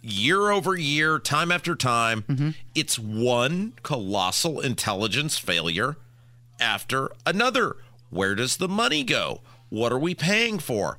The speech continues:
Speaker 1: How do we not know where our people are?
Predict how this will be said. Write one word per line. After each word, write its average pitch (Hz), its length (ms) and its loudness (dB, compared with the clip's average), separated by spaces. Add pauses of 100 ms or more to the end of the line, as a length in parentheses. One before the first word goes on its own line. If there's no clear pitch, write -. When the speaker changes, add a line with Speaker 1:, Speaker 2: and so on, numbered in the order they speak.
(280)
Speaker 1:
How 170 320 0
do 240 140 2
we 240 180 2
not 170 540 2
know 131 360 2
where 127 520 2 (100)
our 120 360 2
people - 640 -4 (240)
are? 233 380 2